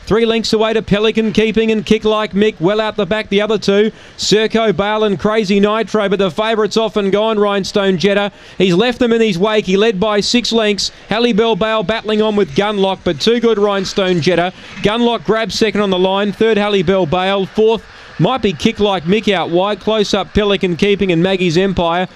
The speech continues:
They're in that photo as well. Then Crazy Nitro. And Serco Bale was last in. He's flying at the moment, this fellow. Rhinestone Jetta.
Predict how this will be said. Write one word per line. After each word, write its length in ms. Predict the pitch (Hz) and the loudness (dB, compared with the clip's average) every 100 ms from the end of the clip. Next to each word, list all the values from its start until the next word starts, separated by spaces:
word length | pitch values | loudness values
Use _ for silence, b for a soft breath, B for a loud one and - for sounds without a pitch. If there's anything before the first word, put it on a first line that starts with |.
| B B | B B
They're 200 | 156 220 | 0 2
in 60 | 202 | 2
that 180 | 190 | 0
photo 380 | - 190 185 170 | -2 0 2 2
as 120 | 170 | 2
well. 240 | 131 180 185 | 2 0 2
Then 220 | 190 185 | 0 -2
Crazy 400 | 190 190 160 160 | -2 0 0 2
Nitro. 600 | 160 180 - 160 151 160 - B - | 2 0 -2 0 0 0 -4 B -4
And 120 | 135 | -2
Serco 580 | 123 190 202 190 160 143 | 2 0 0 0 0 0
Bale 300 | 147 170 160 | 0 0 0
was 220 | 147 123 | 0 0
last 380 | 147 160 160 156 | 0 -2 -2 0
in. 80 | 165 | 0
He's 160 | 190 | 0
flying 420 | - 151 202 190 | 0 0 0 0
at 80 | 156 | 0
the 60 | 143 | 0
moment, 240 | 139 139 | 0 0
this 120 | 143 | 0
fellow. 360 | - 165 175 208 - _ - B B B B B B B _ - | 0 -2 0 -2 -8 _ -20 B B B B B B B _ -6
Rhinestone 640 | 120 147 165 - 170 165 147 | -2 0 0 0 0 2 2
Jetta. 420 | 165 175 165 | 2 2 -2